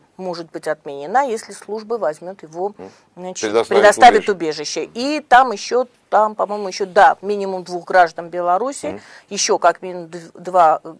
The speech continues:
Speaker 1: гражданина, я
Speaker 2: Мгм.
Speaker 1: думаю, щ-, мужчины, не знаю, э, двух граждан Беларуси вопрос есть, однако
Speaker 2: Мгм.
Speaker 1: армянская сторона пока не удовлетворила.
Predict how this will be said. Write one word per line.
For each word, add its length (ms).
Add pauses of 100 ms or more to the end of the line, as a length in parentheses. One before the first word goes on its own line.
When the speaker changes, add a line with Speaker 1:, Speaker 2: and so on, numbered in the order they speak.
(320)
Speaker 1:
гражданина, 720 (180)
я 120
Speaker 2:
Мгм. 100
Speaker 1:
думаю, 160
щ-, 220
мужчины, 440
не 120
знаю, 300 (360)
э, 460 (180)
двух 260
граждан 440
Беларуси 560
вопрос 440
есть, 360
однако 400
Speaker 2:
Мгм. 100
Speaker 1:
армянская 520
сторона 400
пока 300
не 140
удовлетворила. 920